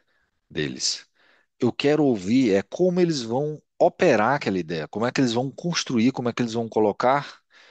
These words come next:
como é que eles, é, o que o, o produto entrega especificamente, como ele resolve, pra mim é o de menos.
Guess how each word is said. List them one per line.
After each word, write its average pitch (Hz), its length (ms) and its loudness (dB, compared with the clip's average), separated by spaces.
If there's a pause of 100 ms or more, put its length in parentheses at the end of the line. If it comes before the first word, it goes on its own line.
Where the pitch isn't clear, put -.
(100)
como 113 160 -2
é 117 60 0
que - 80 -2
eles, 117 340 -2
é, 113 80 -2 (260)
o 139 120 -2
que 233 280 2
o, 208 180 4
o 151 100 2
produto 131 720 2
entrega 131 840 -2
especificamente, 98 1000 -6
como 220 200 -6
ele 214 120 -4
resolve, 160 580 0
pra 170 220 -4
mim 190 160 -2
é 214 40 2
o 220 60 2
de 202 120 -4
menos. 160 600 -4